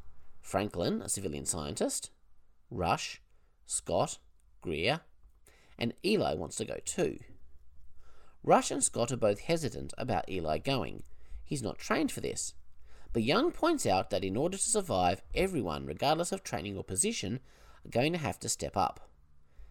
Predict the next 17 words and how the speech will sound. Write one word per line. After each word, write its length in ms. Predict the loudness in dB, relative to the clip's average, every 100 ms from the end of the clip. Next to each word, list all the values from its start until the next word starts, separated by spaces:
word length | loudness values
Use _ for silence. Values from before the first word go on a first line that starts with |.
| -12
Young 320 | 2 4 6
needs 240 | 4 2 2
to 80 | 0
know 280 | 2 2 2
what 200 | 0 -2
Eli 420 | -6 -4 0 0 -2
is 180 | -6 -6
made 360 | -2 2 2 2
of. 320 | -2 -6 -8 -8 -10 -10 -10 -10 -10 -10 -8 -8 -6 0 4
Eli 440 | 6 6 4 2
really 440 | 0 0 2 4 6
is 220 | 6 2 -4
the 100 | -6
heart 440 | -6 4 4 4
of 140 | -2 -4
this 140 | -4
show. 300 | -4 -2 -2